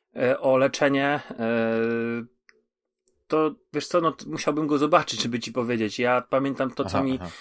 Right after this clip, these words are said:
Speaker 1: Jerry mówił ze trzy lata temu, czy dwa lata temu, więc, yy,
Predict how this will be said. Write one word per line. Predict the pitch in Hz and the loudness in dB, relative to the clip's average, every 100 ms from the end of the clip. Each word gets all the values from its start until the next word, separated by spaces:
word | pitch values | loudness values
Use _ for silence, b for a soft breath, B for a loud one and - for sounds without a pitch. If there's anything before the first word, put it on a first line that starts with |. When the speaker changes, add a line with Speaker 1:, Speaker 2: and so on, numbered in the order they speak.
| B B | B B
Speaker 1:
Jerry | 120 139 143 | 4 6 6
mówił | 143 135 135 | 4 4 2
ze | 143 | 2
trzy | - 143 | 2 0
lata | 135 | 2
temu, | 127 170 131 | 2 2 0
czy | 117 | -2
dwa | 110 | 0
lata | 123 120 | 0 0
temu, | 117 151 131 | 0 2 2
więc, | 117 123 - - b b b b | 0 -4 -6 -12 b b b b
yy, | - 120 123 120 120 117 117 117 120 | -4 -2 -2 -2 -2 -2 -4 -6 -10